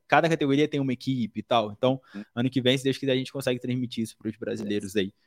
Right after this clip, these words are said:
Speaker 1: em português
Speaker 2: Haja
Speaker 1: também.
Speaker 2: dinheiro.
Speaker 1: É. <laughs>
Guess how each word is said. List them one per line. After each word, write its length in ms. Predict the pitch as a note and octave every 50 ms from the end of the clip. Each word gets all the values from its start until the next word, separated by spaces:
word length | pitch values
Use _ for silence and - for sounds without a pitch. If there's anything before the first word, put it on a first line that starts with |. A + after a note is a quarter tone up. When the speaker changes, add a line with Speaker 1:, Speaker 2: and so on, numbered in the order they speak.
| _ _ _
Speaker 1:
em 80 | G#2+ G#2+
português 460 | - A#2+ G#2+ - A#2 G2+ G#2+ G#2 -
Speaker 2:
Haja 40 | -
Speaker 1:
também. 180 | G#2+ F#2+ F#2+ F#2 - _ _ _ _ _ _ _ - - -
Speaker 2:
dinheiro. 240 | C3+ C3 F#3+ F#3 -
Speaker 1:
É. 180 | A2 A2 G#2+ A2
<laughs> 680 | A2+ G2+ A#2 C3+ C3 - - - - C3+ A#2+ - -